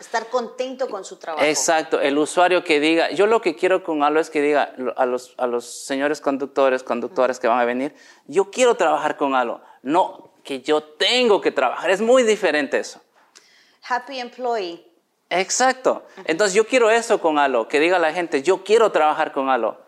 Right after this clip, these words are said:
Speaker 1: Ujú.
Speaker 2: porque voy a trabajar cuarenta horas en vez de trabajar sesenta horas a la semana.
Speaker 1: Ujú.
Speaker 2: Para eso está hecho Aló, para ayudar a las personas. Entonces, siempre, yo no estoy pensando en de aquí en cinco años tener cinco millones, diez millones,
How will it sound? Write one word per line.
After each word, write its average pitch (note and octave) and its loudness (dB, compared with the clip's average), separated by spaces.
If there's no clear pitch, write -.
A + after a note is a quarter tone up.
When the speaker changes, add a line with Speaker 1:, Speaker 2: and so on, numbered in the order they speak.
Speaker 1:
Ujú. - -20
Speaker 2:
porque D3 0
voy F3+ 4
a G3 2
trabajar F#3 2
cuarenta F3+ 2
horas F3 4
en C#3 0
vez D#3 2
de D3+ 2
trabajar C#3+ 0
sesenta C#3+ -2
horas A#2+ 2
a A2 0
la G2+ -2
semana. F#2+ -14
Speaker 1:
Ujú. F3 -20
Speaker 2:
Para E3 2
eso F3 -2
está B2 0
hecho A#2 0
Aló, F#2+ -4
para A#2 0
ayudar B2+ 0
a B2+ 2
las G#2+ -2
personas. - -10
Entonces, - -8
siempre, G3+ 0
yo E3 -2
no F#3 2
estoy F#3 0
pensando D#3+ -2
en C#3 0
de C3+ 4
aquí D3+ -2
en C#3+ 0
cinco D3 -2
años C3 -2
tener B2+ -4
cinco B2 -6
millones, A#2 -6
diez A#2 -6
millones, A2+ -6